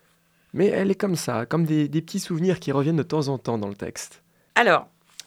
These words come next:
Speaker 2: moi, je ne suis absolument pas une spécialiste d'Henri de Luca. Euh, je l'ai lu, celui-là, trois fois. La première fois, j'avais pas compris comme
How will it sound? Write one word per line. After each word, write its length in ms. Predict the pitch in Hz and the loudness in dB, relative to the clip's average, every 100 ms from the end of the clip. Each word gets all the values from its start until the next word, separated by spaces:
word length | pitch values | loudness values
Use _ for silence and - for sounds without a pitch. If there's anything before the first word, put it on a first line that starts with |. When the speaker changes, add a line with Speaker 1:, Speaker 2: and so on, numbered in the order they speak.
| _ - - | _ -20 -16
Speaker 2:
moi, 220 | - 233 | -4 -2
je 140 | 277 220 | -2 -4
ne 80 | 185 | -8
suis 220 | - 175 | -6 -2
absolument 600 | 214 - - 240 226 220 | -2 -4 -8 -6 -4 -4
pas 240 | 220 196 | 0 2
une 140 | 165 151 | 2 -4
spécialiste 840 | - - 170 - 185 180 180 - | -10 -10 -10 -6 -4 -4 -8 -6
d'Henri 280 | 147 139 139 | -6 -4 -8
de 120 | 131 | -14
Luca. 440 | 123 123 - 131 - - _ - | -14 -14 -10 -10 -10 -16 _ -6
Euh, 420 | 143 143 139 135 | 0 0 0 0
je 200 | 131 180 | -2 -4
l'ai 240 | 190 185 190 | -2 0 -2
lu, 600 | 180 190 175 107 92 - | -2 -4 -4 -8 -10 -14
celui-là, 760 | - 165 160 170 156 147 139 120 | -10 -8 -6 -4 -2 -2 -4 -8
trois 220 | - - 127 | -12 -10 -10
fois. 440 | - 147 156 - - _ - - - _ - | -8 -2 -2 -2 -10 _ -20 -20 -20 _ -4
La 140 | 190 | -4
première 420 | - 220 220 202 | -2 -4 -2 -4
fois, 280 | - 208 202 | -6 -2 -2
j'avais 340 | 185 151 123 | 0 -4 -4
pas 220 | 123 - 156 | -6 -6 -6
compris 720 | 156 160 151 - 160 170 165 | -6 -10 -12 -16 -10 -10 -10
comme 360 | - 139 131 | -12 -12 -12